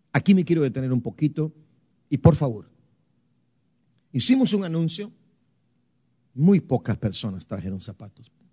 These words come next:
Me hago la pregunta, ¿por qué, hermanos? ¿Por qué para otras cosas las orejas les crecen?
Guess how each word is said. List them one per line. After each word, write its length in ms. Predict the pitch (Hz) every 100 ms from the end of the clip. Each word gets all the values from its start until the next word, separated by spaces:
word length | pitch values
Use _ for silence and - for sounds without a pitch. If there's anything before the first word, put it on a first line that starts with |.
| _ _ -
Me 80 |
hago 120 | 160 117
la 120 | 104
pregunta, 440 | 110 110 107 120 - _ -
¿por 180 | 196 180
qué, 160 | 208
hermanos? 600 | 175 117 113 113 131 - _ _ _ _ _ _ _ _ _ _ _ _ _ _ _ _
¿Por 180 | - 208
qué 100 | 254
para 220 | 277 196
otras 240 | 208 214 143
cosas 360 | 202 190 180
las 200 | 143 120
orejas 500 | 135 160 165 160 - -
les 180 | 120 -
crecen? 600 | 143 139 - 127 127